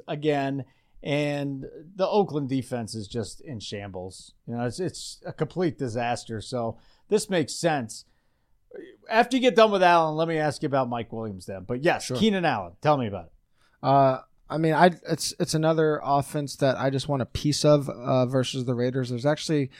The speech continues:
Speaker 2: a lot of ways you, you can go in this one in terms of who, who you're targeting, but I think Allen's probably the safest bet. Rivers has,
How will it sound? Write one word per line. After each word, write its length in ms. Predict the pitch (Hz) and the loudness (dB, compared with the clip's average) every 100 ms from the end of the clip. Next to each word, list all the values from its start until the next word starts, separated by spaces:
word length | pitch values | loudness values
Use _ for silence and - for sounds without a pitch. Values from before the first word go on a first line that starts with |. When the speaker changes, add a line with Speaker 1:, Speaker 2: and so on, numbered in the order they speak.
| - - | -12 -2
Speaker 2:
a 80 | 131 | 0
lot 340 | 123 127 139 | 4 6 6
of 80 | 131 | 4
ways 320 | 131 127 123 | 4 2 2
you, 100 | 131 | -2
you 220 | - 147 | -4 -6
can 200 | 131 127 | -4 -4
go 200 | 127 127 | -2 -2
in 60 | 139 | -2
this 160 | 135 147 | -4 -4
one 160 | 143 | -6
in 80 | 131 | -4
terms 240 | - 135 | -6 -6
of 120 | 120 - | -6 -6
who, 200 | 135 139 | -8 -4
who 80 | 139 | -2
you're 140 | 135 | -2
targeting, 560 | 131 135 139 147 156 151 _ - - | 0 0 0 0 -2 -4 _ -20 -6
but 340 | 120 127 123 | 2 2 2
I 80 | - | -4
think 240 | - 139 131 | -4 -6 -4
Allen's 320 | 131 127 123 | -2 -2 -4
probably 500 | - 127 127 123 131 | -2 0 0 0 0
the 120 | 113 | 0
safest 720 | - - - 139 - 180 - | -2 -2 2 2 4 0 4
bet. 240 | 180 180 - - - | 6 6 2 -10 -8
Rivers 500 | 131 143 139 147 135 | 2 4 6 4 2
has, 420 | 143 135 123 - | 0 0 -2 -8